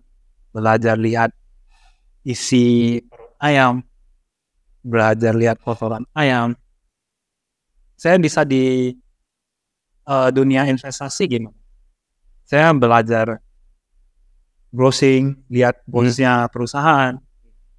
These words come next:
Speaker 1: Saya belajar lihat laporan keuangan perusahaan, mana yang say, mana yang say, "I'm healthy." Oke?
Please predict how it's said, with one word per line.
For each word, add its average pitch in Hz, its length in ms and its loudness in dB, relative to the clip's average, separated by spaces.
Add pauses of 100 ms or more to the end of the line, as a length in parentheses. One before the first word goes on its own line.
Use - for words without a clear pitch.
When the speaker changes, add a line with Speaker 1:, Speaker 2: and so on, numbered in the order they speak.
(160)
Speaker 1:
Saya 131 400 0
belajar 120 560 0
lihat 120 320 -4
laporan 117 460 -20
keuangan 117 480 -20
perusahaan, 131 600 2 (420)
mana 123 320 2
yang 123 380 0
say, 127 260 -8 (1800)
mana 120 340 2
yang 117 160 -2
say, 156 400 0 (480)
"I'm 135 240 -2
healthy." 110 440 -8 (1000)
Oke? 156 160 0